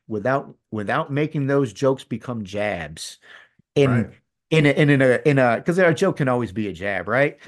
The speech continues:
Speaker 1: But, but
Speaker 2: Yeah.
Speaker 1: without doing it, without doing it with, like, a, "Ah,"
Speaker 2: <laughs>
Speaker 1: the way the world wants us to get revenge. It was a cool interview. And remind, that reminded me of, I reminded, I remembered that rather,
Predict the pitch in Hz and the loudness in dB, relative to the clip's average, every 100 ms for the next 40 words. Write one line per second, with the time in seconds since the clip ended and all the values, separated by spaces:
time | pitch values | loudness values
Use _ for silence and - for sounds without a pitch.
0 | - _ - 127 113 135 123 165 170 131 | -20 _ -4 -4 0 -2 2 2 2 0
1 | 170 170 160 - 131 156 165 135 156 151 | 0 0 -4 -4 -4 -2 -2 -2 -2 -2
2 | 139 123 127 123 107 90 _ _ - 214 | -2 -2 -2 -2 -8 -10 _ _ 0 2
3 | 226 208 190 165 135 92 - 127 127 - | 4 4 4 2 0 -4 -6 -8 -8 -6
4 | 143 139 156 139 120 151 135 120 135 - | 0 2 2 2 0 0 0 -2 -4 -6
5 | 127 - 110 117 110 104 107 101 87 76 | -12 -12 -8 -6 -6 -6 -8 -10 -14 -20
6 | _ _ - - _ 151 139 139 151 139 | _ _ -20 -20 _ 2 2 2 2 2
7 | 127 113 113 123 143 151 131 147 143 147 | 2 -2 -2 0 0 0 0 0 -2 -4
8 | 151 135 123 107 - 127 123 131 131 107 | -6 -8 -8 -10 -10 -8 -4 -4 -4 -6
9 | 98 - 104 98 139 139 92 92 90 82 | -10 -12 -10 -2 -2 0 -2 -6 -8 -12
10 | 82 101 | -12 -14